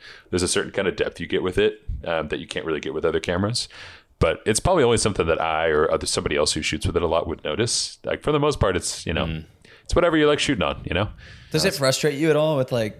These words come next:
Speaker 3: you know, shooting on a hundred series and then most of the time it's just living on a small screen?
Speaker 1: Yeah, I mean, it's, uh, <laughs> yeah, I think, like, uh,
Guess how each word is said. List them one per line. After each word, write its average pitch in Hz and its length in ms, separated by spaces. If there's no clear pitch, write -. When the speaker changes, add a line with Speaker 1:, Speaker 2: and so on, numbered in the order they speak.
Speaker 3:
you 110 120
know, 101 120
shooting 113 280
on 101 280
a 120 80
hundred 101 280
series 117 540
and 110 200
then 98 380
most 117 540
of 98 60
the - 60
time 107 280
it's 107 140
just - 180
living 104 420
on 113 140
a 107 60
small 107 260
screen? 107 360
Speaker 1:
Yeah, 98 240
I 90 60
mean, 104 160
it's, 98 200
uh, 104 320
<laughs> - 1400
yeah, 90 220
I 104 80
think, 120 220
like, 110 220
uh, 92 500